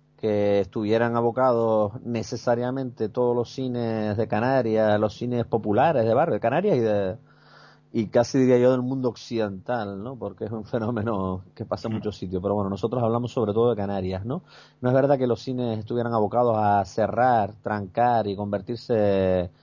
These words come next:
Speaker 1: en pasto de la especulación. Se podían reinventar, tal y como han
Speaker 2: Mm.
Speaker 1: hecho en, en La Laguna, ¿no? Y después también llamar la atención sobre el hecho de que La Laguna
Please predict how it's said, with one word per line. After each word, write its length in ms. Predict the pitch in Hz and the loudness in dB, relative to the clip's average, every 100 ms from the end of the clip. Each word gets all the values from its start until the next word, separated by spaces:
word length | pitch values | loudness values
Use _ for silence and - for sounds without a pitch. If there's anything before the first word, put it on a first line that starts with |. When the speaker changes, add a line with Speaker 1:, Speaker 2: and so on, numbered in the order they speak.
| _ _ - | _ _ -4
Speaker 1:
en 840 | 107 101 98 98 95 95 92 95 | 0 0 0 0 0 -2 -4 -2
pasto 360 | 123 123 - 107 | 0 0 0 0
de 80 | 101 | 0
la 380 | 98 95 92 | 0 0 -2
especulación. 600 | 90 110 98 101 - 123 339 _ _ _ - | -4 -4 -4 -4 -4 -8 -10 _ _ _ -10
Se 160 | 110 | -6
podían 360 | 113 110 127 120 | 0 2 2 2
reinventar, 800 | 120 120 113 107 101 95 127 - _ _ _ | 2 2 2 -2 -4 -6 -8 -8 _ _ _
tal 160 | 110 110 | -4 -4
y 20 | |
como 180 | 110 110 | -4 -4
han 60 | 107 | -4
Speaker 2:
Mm. 40 | |
Speaker 1:
hecho 260 | 107 104 101 | -4 -4 -4
en, 220 | 98 95 - | -4 -8 -10
en 120 | 107 | -8
La 100 | 101 | -6
Laguna, 340 | 98 117 156 117 | -4 -4 -4 -6
¿no? 160 | 202 - _ - - - - | -6 -10 _ -20 -20 -12 0
Y 140 | 120 | 4
después 340 | 110 104 113 - | 4 2 -2 -2
también 340 | 120 120 135 | -4 -2 0
llamar 220 | 175 131 | 0 0
la 80 | 131 | 0
atención 340 | 147 139 156 147 | 0 -2 -2 0
sobre 220 | 170 147 | 0 2
el 40 | |
hecho 220 | 135 151 170 | 0 2 2
de 100 | 139 | 2
que 160 | 110 | 2
La 120 | 104 95 | 2 2
Laguna 760 | 92 98 110 131 151 127 104 | 0 -2 -4 -2 -2 -2 -4